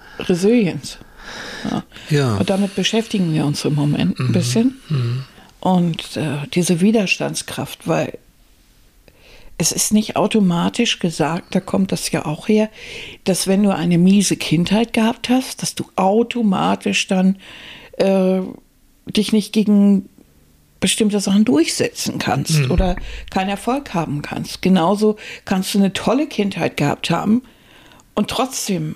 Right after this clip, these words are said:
Speaker 1: äh, haut dich das Leben sofort um.
Speaker 2: Ja.
Speaker 1: Also das geht, also wie viel Widerstandskraft baut man auf?
Speaker 2: Mhm.
Speaker 1: Gerade als Kind wirst du überbehütet, kann, oder kannst du dich ausprobieren?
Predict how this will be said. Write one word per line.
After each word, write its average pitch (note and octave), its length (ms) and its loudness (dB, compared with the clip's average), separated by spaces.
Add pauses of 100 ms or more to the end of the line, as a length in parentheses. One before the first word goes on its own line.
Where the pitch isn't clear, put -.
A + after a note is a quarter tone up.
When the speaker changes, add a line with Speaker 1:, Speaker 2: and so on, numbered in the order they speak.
(120)
Speaker 1:
äh, D3+ 340 2
haut E3+ 240 0
dich D3+ 80 -4
das - 240 -4
Leben D#3 240 2
sofort - 500 -4
um. B2+ 220 -2 (120)
Speaker 2:
Ja. B2 120 -4 (440)
Speaker 1:
Also F#3+ 260 0
das - 360 -2
geht, A3+ 480 -2 (480)
also G3 480 0
wie B3 140 6
viel C4+ 220 2
Widerstandskraft E3+ 1200 -2
baut - 320 -4
man - 220 -2
auf? G2 340 0
Speaker 2:
Mhm. G#2 80 -6 (400)
Speaker 1:
Gerade F#3 260 0
als F#3 220 -4
Kind F#3+ 340 2
wirst E3 220 0
du F3 40 4
überbehütet, C4 1120 2 (760)
kann, E3 280 0
oder D#3 280 2
kannst D#3+ 320 -4
du D#3 40 -2
dich - 240 -8
ausprobieren? A#3+ 920 2